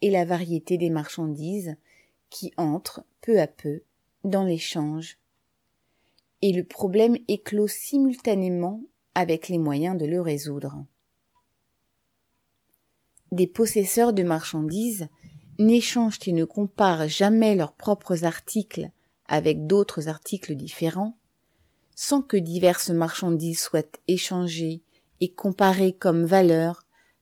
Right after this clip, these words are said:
par leurs maîtres divers, avec une seule et même troisième espèce de marchandise. Une telle troisième marchandise,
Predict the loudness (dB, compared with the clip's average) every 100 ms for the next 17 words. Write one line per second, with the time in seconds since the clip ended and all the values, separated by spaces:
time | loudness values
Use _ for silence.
0 | -2 2 4 4 4 2 2 0 -4 -4
1 | -4 0 0 -2 -8 _ _ _ _ _
2 | _ _ -2 2 0 -2 -20 _ 4 6
3 | 4 2 2 4 4 2 2 2 0 -4
4 | -8 _ -10 2 2 2 2 2 2 -2
5 | -4 -2 -4 -2 -4 -4 -6 -8 -8 -10
6 | -12 -14 -18 _ _ _ _ _ _ _
7 | _ _ _ _ _ _ _ _ _ _
8 | -2 2 2 0 4 4 4 0 0 2
9 | 2 2 0 -2 -4 -4 -4 -6 -10 -12